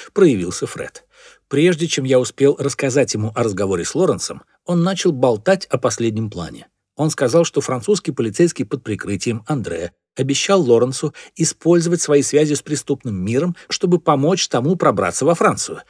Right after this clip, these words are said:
И Лоренс и Санни купят картины из музея Гарнер во Франции сами, а затем продадут их мне. "Да, я знаю", — сказал я. "Лоренс сказал мне об этом вчера вечером".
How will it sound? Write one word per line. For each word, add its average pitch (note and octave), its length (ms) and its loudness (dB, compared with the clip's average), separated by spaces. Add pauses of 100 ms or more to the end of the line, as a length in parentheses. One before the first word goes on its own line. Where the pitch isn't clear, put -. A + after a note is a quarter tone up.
(160)
И B2+ 120 -2
Лоренс D3 360 0
и G2+ 60 0
Санни A#2 380 -2
купят F3+ 340 -2
картины E3 460 0
из C#3 180 -4
музея C3 340 2
Гарнер G#2 400 0
во G#2 140 0
Франции F#2+ 400 -4
сами, E2+ 440 -8 (280)
а C#3 120 2
затем G#2 500 -2 (140)
продадут G#2+ 420 0
их - 140 -6
мне. F3 280 0 (580)
"Да, D#3+ 140 0
я D#3 140 2
знаю", — A#2+ 260 -4
сказал E2+ 320 -8
я. - 340 -14
"Лоренс E3+ 500 2
сказал C#3+ 440 0
мне C3 160 -4
об B2+ 100 -4
этом B2+ 200 -6
вчера D3 300 -4
вечером". - 440 -6